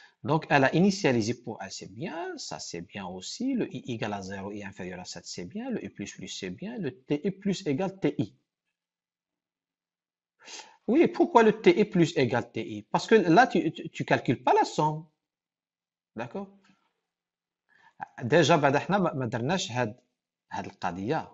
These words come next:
هاد القضية, je, je, je, je dois la traiter à part. Int A. Int A. A égale à quatre. A plus égale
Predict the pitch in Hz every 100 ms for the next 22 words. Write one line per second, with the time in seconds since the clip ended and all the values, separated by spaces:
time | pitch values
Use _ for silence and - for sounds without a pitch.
0 | _ _ _ _ _ _ - - 87 92
1 | 101 90 85 87 - 98 95 95 98 107
2 | 123 107 - 90 - 107 - - - -
3 | - _ _ _ _ _ _ _ - 139
4 | 135 - 143 - _ _ _ _ _ _
5 | _ _ _ _ _ _ 104 _ - 156
6 | 247 - _ _ _ _ _ _ _ _
7 | _ _ _ _ _ _ - 123 127 110
8 | 107 90 - _ _ - - - - _
9 | _ _ _ _ _ _ _ _ _ _
10 | - 185 214 - _ - 147 196 - 139
11 | 107 117 143 226